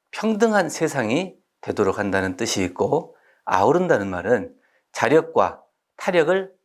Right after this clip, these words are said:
함께 힘써서 모든 사람들이 함께 평화세계를 이루어 나가는 데 힘을 모아야 한다는 뜻이 들어 있습니다. 타자녀 교육의 강령에는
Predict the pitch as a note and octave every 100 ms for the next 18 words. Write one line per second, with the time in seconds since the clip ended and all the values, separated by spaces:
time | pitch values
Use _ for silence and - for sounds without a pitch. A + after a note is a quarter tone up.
0 | _ - G3+ G#3 G#3 G3+ D#3 - G3+ G3
1 | D3 - F#2 E3 F3+ _ _ _ - G2
2 | G#2 A2 G#2+ G#2+ G2 F#2+ F#2+ G#2 F3+ F#3
3 | F#3+ G3 G3 _ _ _ - F#3 F3 D3
4 | - A2 G#2 D3 D3+ _ - C3 C3+ A2
5 | F#2+ F#2 G#2 A#2+ B2+ D#3+ - - _ -
6 | G3 F#3 G3 G2+ F#2+ F#2+ F#2+ F#2 F#2+ C3+
7 | D#3 _ - C3 - G#2+ C3+ - G2 F2
8 | - - - - - _ _ _ _ _
9 | - D#3 D#3+ D#3+ E3 E3 C3+ C3 E3 -
10 | G#2+ G#2 G2 G#2 C#3 F2+